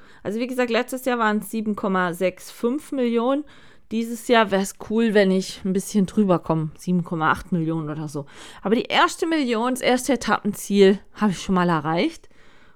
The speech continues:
Oder werde ich heute noch erreichen. Ich muss dazu noch dreitausendzweihundertvierundvierzig Schritte machen.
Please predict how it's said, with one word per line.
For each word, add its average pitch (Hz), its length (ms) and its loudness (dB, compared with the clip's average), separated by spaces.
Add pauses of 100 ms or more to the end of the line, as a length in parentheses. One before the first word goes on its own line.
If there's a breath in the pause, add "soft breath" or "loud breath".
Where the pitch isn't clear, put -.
(120 soft breath)
Oder 170 380 -2 (320)
werde 170 260 2
ich - 140 -8
heute 180 180 2
noch 190 140 -4
erreichen. 170 420 -2
Ich 185 140 -4
muss 185 180 -4
dazu 190 320 -4
noch 170 300 0
dreitausendzweihundertvierundvierzig 170 3000 -2
Schritte 180 340 -6
machen. 202 400 -6